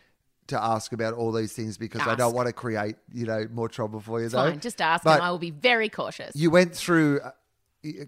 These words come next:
Speaker 1: you know, a publicly horrible experience losing a child.
Speaker 2: Yeah. Yeah.
Speaker 1: And then suddenly you're pregnant again,
Speaker 2: Mm-hmm.
Speaker 1: as you say.
Speaker 2: Mm-hmm.
Speaker 1: You know, you're three months in and you're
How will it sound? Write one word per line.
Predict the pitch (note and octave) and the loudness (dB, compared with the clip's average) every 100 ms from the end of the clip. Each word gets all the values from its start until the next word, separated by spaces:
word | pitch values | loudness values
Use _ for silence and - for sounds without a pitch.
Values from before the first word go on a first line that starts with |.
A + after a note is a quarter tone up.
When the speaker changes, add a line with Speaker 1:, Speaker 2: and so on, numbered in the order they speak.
| - F3 | -12 -4
Speaker 1:
you | C#3+ | 0
know, | A#2 A#2+ D#3+ | 0 0 -4
a | A#2+ | -4
publicly | - C3+ C#3 C3+ C3 | -2 -2 0 -2 -2
horrible | A#2+ A#2+ A#2+ A2+ A2+ | -4 -2 -2 -2 -4
experience | A2+ - A2 G#2+ G#2 A2 | -6 -8 -8 -6 -8 -8
losing | G#2 F#2+ G2 F#2+ - - | -8 -8 -12 -14 -18 -18
a | |
child. | G2+ - - _ | -14 -14 -16 _
Speaker 2:
Yeah. | D3+ F3 - _ _ _ _ _ | -2 -2 -4 _ _ _ _ _
Yeah. | E3 D#3 - _ _ _ _ | -4 -2 -4 _ _ _ _
Speaker 1:
And | - A#2 | -8 -4
then | B2 A#2+ | -4 -4
suddenly | - C3+ C3+ B2+ B2 | -2 -2 -2 -2 -2
you're | A#2 A#2 A2+ G#2+ G#2+ G2+ _ _ _ _ _ | 0 0 0 0 -2 -6 _ _ _ _ _
pregnant | C#3+ C3 B2+ A#2 | -4 -4 -4 -6
again, | G#2 G2+ A2+ C#3+ | -6 -10 -10 -8
Speaker 2:
Mm-hmm. | F#3 F3 | -8 -4
Speaker 1:
as | - G#2 | -4 -4
you | A#2 | -4
say. | G#2 G#2+ A2 C#3 | -4 -4 -4 -6
Speaker 2:
Mm-hmm. | F3 F3+ | -6 -2
Speaker 1:
You | B2 | -2
know, | A2 | -2
you're | A2+ A2+ | -2 -4
three | - A2+ | -4 -4
months | A2+ A2 A2+ | -4 -6 -10
in | A#2+ C#3 - | -10 -12 -8
and | A2 A2 | -6 -2
you're | G#2+ G#2+ | -2 -2